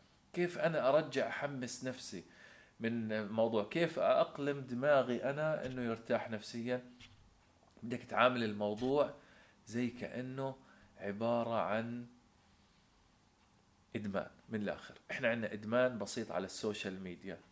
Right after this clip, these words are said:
يا هلا والله. كيف يعني؟ صار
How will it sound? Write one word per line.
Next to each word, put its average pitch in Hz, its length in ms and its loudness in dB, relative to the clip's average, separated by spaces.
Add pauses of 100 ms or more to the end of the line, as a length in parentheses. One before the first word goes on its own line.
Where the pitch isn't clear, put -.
(100)
يا 92 120 -4
هلا 90 200 -6
والله. 80 280 -10 (1900)
كيف 147 280 0
يعني؟ 101 300 -2 (160)
صار 139 400 4